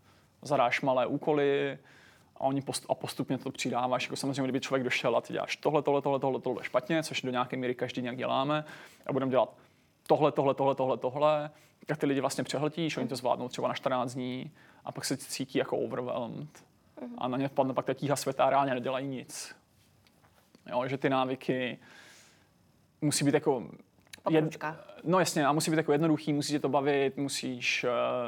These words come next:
Speaker 1: v tom mít nějak zapojené své schopnosti a adekvátně těm schopnostem, no.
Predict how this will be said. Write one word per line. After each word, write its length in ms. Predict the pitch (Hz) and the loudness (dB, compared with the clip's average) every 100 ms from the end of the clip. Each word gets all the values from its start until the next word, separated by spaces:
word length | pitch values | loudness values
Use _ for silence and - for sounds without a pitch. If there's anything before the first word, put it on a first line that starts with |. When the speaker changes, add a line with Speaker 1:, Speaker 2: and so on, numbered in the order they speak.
| 117 - _ - | -6 -14 _ -20
Speaker 1:
v 200 | - - | -16 -8
tom 180 | - 131 | -2 0
mít 140 | 120 | 0
nějak 120 | 143 135 | -2 -2
zapojené 320 | 120 135 117 | 2 0 0
své 160 | - | -4
schopnosti 500 | - - - - 131 | -6 -6 -6 -4 -2
a 40 | - | 0
adekvátně 500 | - 127 - 131 131 | 0 0 0 -2 0
těm 120 | 139 | -4
schopnostem, 560 | - 120 123 - - - | -6 -8 -8 -10 -10 -12
no. 60 | - | -12